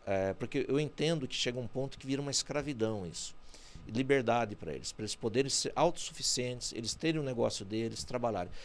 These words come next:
E é isso que tá sendo feito lá. Tá com um bom sucesso, um programa bonito. É,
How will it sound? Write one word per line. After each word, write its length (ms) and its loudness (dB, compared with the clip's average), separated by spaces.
E 60 -2
é 80 6
isso 160 4
que 60 -6
tá 80 0
sendo 240 -2
feito 320 -4
lá. 180 0
Tá 140 4
com 140 -4
um 200 -4
bom 160 4
sucesso, 640 4
um 60 -4
programa 360 2
bonito. 640 0
É, 500 2